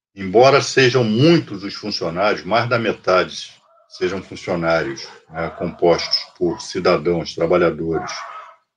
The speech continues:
trabalhadoras negros e negras, é, só um percentual ínfimo,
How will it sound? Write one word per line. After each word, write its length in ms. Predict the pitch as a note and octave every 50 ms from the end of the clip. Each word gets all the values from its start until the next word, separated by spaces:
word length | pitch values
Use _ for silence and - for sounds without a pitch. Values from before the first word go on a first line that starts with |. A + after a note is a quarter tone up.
| _ _
trabalhadoras 840 | F2+ F2 D#2+ F2+ F2+ F2+ E2 D#2 D#2+ E2+ E2+ E2 D2+ D2 - - - -
negros 720 | E2 F2 F#2 G2 G#2+ A#2+ B2 A2 G2 E2 D#2 D2+ - -
e 40 | F#2 D#2+
negras, 480 | E2 F#2 G#2+ A#2+ - - - - - - - - - - - _ _ _ _ _ _ _ _ _ _ _ _ _ _ _
é, 560 | F2+ F2+ F2+ F2+ F2 F2 F2 E2+ E2+ E2+ E2+ E2+
só 300 | - - - - D3 E3
um 60 | E3
percentual 640 | - D#3+ D3 B2+ - - D3 C3+ - C#3 C3+ B2+ A#2+
ínfimo, 580 | A2+ A#2+ C3+ B2+ - - C#3 C#3 C3 A#2+ A#2+